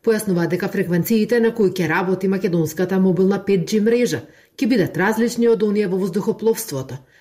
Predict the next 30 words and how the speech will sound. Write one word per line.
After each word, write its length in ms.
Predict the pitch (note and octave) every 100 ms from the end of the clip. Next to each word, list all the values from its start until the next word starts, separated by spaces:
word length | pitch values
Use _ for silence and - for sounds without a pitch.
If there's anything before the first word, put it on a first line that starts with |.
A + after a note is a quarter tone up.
| _
па 100 | F#4
не 140 | - G#3+
очекуваат 640 | E3 D#3 G#3+ G3+ G3+ F#3
дека 160 | G3 G3
ќе 140 | F3+
има 80 | E3 D#3+
преклопување, 800 | D#3 D#3 D3+ B3+ A#3 A#3 A#3 A#3+ -
па 80 | B3+ F#3+
од 140 | E3 E3
тука 220 | - E3+
и 80 | E3+
проблеми. 480 | E3+ C#3 B2+ - - _ _ -
Американските 720 | G#3 G#3 A3 E4 F4+ C#4+ F3+
мобилни 380 | A#3+ C#4 G#3+ D#3
оператори 520 | C#3+ E3 A3+ C4+ B3
со 140 | B3 B3
пет 200 | F#3 D3 D3
G 80 | F#3
технологија 640 | G3+ F#3+ G3+ A#3+ F#3 D#3+ D#3 - B3+
работат 340 | A#3 F#3+ C#3+
на 100 | C3
фреквенции 600 | B2 C3 - B3 A#3+ A#3+
што 160 | A#3+ B3+
се 140 | B3+
блиски 380 | F3+ F#3 F#3+ G#3
до 100 | G3
фреквенциите 680 | F#3+ G3+ G#3 F#3 F#3 E3 F3
на 140 | F3+ E3
радиови 340 | C#3+ D3+ C#3+
сеномерите. 680 | - D3+ D3 C#3 C3+ -